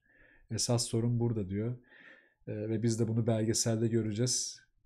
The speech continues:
Eğer izleyip geldiyseniz bu videoyu umarım, e, sizi mutlu etmiştir. İzlemeden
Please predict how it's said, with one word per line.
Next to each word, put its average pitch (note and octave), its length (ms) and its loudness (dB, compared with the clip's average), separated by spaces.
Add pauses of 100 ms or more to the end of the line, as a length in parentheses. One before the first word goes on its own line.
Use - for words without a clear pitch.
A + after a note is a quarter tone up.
(720)
Eğer E3+ 200 10
izleyip C3+ 420 6
geldiyseniz C3 640 6
bu A#2 160 2
videoyu A#2+ 580 4 (100)
umarım, B2+ 440 0 (160)
e, A#2 220 2
sizi A#2 220 2
mutlu B2 320 6
etmiştir. B2 400 0
İzlemeden B2 600 4